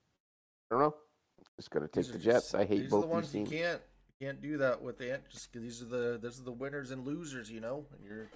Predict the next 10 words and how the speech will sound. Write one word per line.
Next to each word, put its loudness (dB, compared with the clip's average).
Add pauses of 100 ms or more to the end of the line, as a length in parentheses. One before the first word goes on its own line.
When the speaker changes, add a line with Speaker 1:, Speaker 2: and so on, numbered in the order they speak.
Speaker 2:
you're -20 (100)
picking -10
losers, -6
Speaker 1:
<laughs> -12
Speaker 2:
you 4
know? -10
Pick, -6
pick -2
the -4
Jets. -4